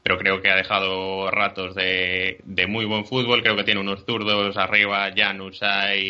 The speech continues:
eh, Oyarzábal, Odegaard, más arriba Isak y William José, tiene muchos recursos arriba y ha jugado muy bien durante muchos tramos de la temporada.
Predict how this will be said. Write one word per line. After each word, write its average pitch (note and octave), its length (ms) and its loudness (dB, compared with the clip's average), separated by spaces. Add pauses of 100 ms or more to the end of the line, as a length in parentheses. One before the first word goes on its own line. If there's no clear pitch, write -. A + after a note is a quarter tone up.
(440)
eh, F#2+ 260 4
Oyarzábal, G2+ 960 0
Odegaard, G2+ 720 -2 (160)
más F#2+ 160 -4
arriba G2 680 0
Isak G2 380 -4
y G2 100 2
William G2 220 -2
José, G#2+ 460 -2
tiene G2 280 0
muchos G#2+ 240 -4
recursos G2+ 380 -6
arriba G#2 380 4
y - 20 6
ha G2 100 0
jugado G#2 240 -4
muy A2+ 300 -2
bien A2+ 240 2
durante G#2 460 -4
muchos A2 360 -8
tramos G#2+ 220 0
de A2 80 -2
la A2 80 4
temporada. B2+ 520 2